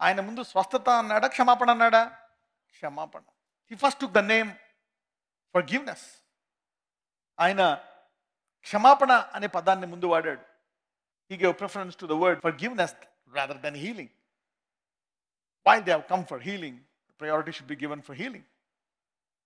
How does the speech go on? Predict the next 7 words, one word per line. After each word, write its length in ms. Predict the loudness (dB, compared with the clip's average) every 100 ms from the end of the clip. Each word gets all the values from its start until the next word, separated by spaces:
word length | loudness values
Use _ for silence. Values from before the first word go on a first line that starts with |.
| _ _ _ _ 2
వాళ్ళు 180 | 2 2
వచ్చిన 220 | -2 0
స్వస్థతకి, 540 | -2 2 0 0 -6
స్వస్థత 340 | -2 0 2 4
అనే 140 | 2
పదానికి 720 | 2 4 4 4 -2 -6 -6
మరి 420 | -4 -4 -2 -6